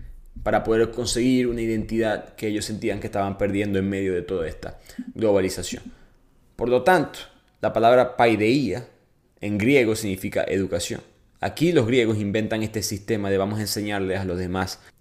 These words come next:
sobre nuestra historia, sobre nuestra cultura. Y eventualmente ese concepto, esa palabra paideía, que significa educación,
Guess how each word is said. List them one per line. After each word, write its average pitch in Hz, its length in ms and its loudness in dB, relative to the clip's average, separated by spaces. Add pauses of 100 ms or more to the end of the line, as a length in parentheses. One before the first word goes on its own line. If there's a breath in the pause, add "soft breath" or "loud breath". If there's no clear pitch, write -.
(140)
sobre 127 300 4
nuestra 110 240 -2
historia, 143 420 8
sobre 110 240 -2
nuestra 104 320 -8
cultura. 101 440 -4 (1200)
Y 135 100 0
eventualmente 151 640 2
ese 143 160 -2
concepto, 135 420 -2
esa 131 160 -4
palabra 131 380 0
paideía, 123 680 0
que 113 60 -12
significa 107 400 -6
educación, 120 640 -6